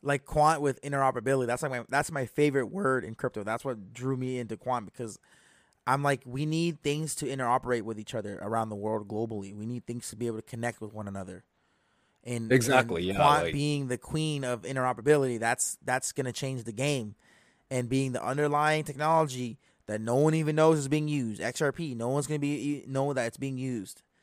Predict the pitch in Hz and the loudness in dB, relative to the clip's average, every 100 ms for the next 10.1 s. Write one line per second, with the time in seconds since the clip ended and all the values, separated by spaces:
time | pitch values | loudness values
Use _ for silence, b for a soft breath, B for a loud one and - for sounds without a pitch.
0 | _ _ _ _ _ - 127 117 - 143 | _ _ _ _ _ -10 -8 -6 -4 -2
1 | - 101 53 117 127 147 131 127 127 104 | -2 -4 -4 -4 0 4 4 4 0 -6
2 | 101 80 - 117 110 104 120 131 131 120 | -8 -10 -10 -8 -8 -6 -2 0 0 -2
3 | 120 117 117 107 90 - _ _ _ _ | -6 -8 -12 -12 -12 -18 _ _ _ _
4 | - 131 151 139 120 - 151 143 113 107 | -14 -4 -2 0 0 6 8 8 4 0
5 | 127 - - 104 - - 107 104 _ - | -2 -4 -8 -12 -14 -12 -10 -12 _ -2
6 | - 151 131 131 113 110 107 101 98 82 | 6 6 4 0 -2 -2 -6 -10 -12 -14
7 | _ _ _ 117 120 151 127 139 110 - | _ _ _ -4 0 0 0 -2 -4 -4
8 | 131 131 117 101 92 - _ _ _ _ | 0 0 0 -6 -12 -16 _ _ _ _
9 | _ _ - 127 120 120 98 92 107 87 | _ _ -6 2 6 8 8 8 6 6